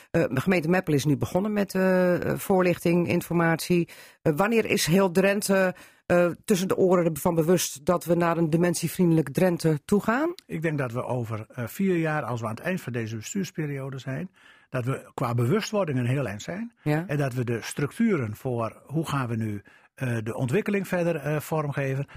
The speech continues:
Speaker 2: dat we die echt, eh, eh, echt wel op de benen hebben.
Speaker 1: Ja, dus, maar dan kunnen ook mensen echt veilig die met dementie thuis wonen, ook, eh, goed verzorgd thuis blijven wonen?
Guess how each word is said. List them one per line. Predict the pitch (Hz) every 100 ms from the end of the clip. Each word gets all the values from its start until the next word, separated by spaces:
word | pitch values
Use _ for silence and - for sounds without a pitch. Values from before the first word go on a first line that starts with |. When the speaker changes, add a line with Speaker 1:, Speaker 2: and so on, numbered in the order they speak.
| -
Speaker 2:
dat | 135
we | 135
die | 131 131
echt, | 170 151 -
eh, | 139 131 127 -
eh, | 135 123 -
echt | 156 -
wel | 139
op | 123 127
de |
benen | 123 110 95
hebben. | 95 92 -
Speaker 1:
Ja, | - 139 110
dus, | 131 139
maar | 156 156
dan | 165 180 -
kunnen | 208 185 156
ook | 196 165
mensen | 190 190 - 175 170
echt | - - -
veilig | - - 214 233 196 170 - -
die | 175 160
met | 156
dementie | 151 160 151 - 180 -
thuis | 185 190 226
wonen, | 185 190 185 180 180 - _ _ -
ook, | 165 160 - -
eh, | 151
goed | 147 214 -
verzorgd | - 185 180 - -
thuis | 185 175 160
blijven | - 190 247 247
wonen? | 247 254 269 285